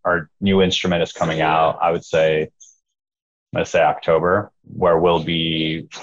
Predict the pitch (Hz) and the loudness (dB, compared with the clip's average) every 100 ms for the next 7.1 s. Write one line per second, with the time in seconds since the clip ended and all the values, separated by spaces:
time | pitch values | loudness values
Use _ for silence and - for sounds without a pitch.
0 | - - 95 98 92 87 85 82 80 80 | -10 -4 0 2 4 4 2 0 -6 -14
1 | - _ _ - 104 - 101 98 98 95 | -20 _ _ -2 -2 2 4 4 4 2
2 | - 90 90 - 90 85 95 101 113 113 | 0 -2 -2 -2 -4 -2 -2 0 -2 -6
3 | - _ _ 95 95 - - 95 98 - | -12 _ _ 0 0 0 -2 0 0 0
4 | 95 98 101 _ - - _ _ _ _ | 2 2 0 _ -20 -20 _ _ _ _
5 | - 80 78 - - 90 92 90 87 82 | -6 -4 -4 -6 -6 -2 0 0 0 -2
6 | - - 92 78 82 76 85 90 107 117 | -4 -6 -4 -2 -4 -2 -2 0 0 0
7 | - | -2